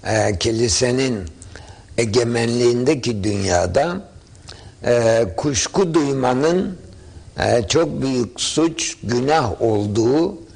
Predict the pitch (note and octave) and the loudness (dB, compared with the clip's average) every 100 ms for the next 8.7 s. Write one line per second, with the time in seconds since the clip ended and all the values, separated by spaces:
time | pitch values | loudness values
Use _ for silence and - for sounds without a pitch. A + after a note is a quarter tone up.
0 | - A2 C3+ A2 A2+ A2+ G#2+ G#2 G2 F2+ | -10 -2 0 2 0 0 0 0 0 0
1 | G2 G2+ D3+ D#3 - - - - - - | 0 0 0 -2 -12 -20 -20 -20 -20 -2
2 | D3+ D#3+ D#3+ D#3 G2 C3 D3 D#3+ C#3 A2 | 2 2 2 2 2 2 4 2 2 2
3 | G2+ G2 A#2+ A2+ A2+ G2 F2+ G2+ F#2 D#2+ | 0 0 -2 -2 -2 -2 -2 0 0 -2
4 | G2 F2+ D#2+ - - - - - - - | -2 -2 -4 -10 -20 -20 -20 -20 -20 -20
5 | - - - - - - - E3+ E3 - | -20 -20 -20 -20 -20 -10 0 0 0 0
6 | G#3 A3 F#3 E3+ E3 D#3+ D3+ - F3 D3 | 0 2 2 4 4 2 0 2 2 2
7 | G3+ - - E3+ C#3+ A#2+ D3 D3 B2+ A#2+ | -2 -2 0 0 0 -2 0 2 2 2
8 | C3+ C3+ - - E2+ - | 2 2 -4 -4 -4 -6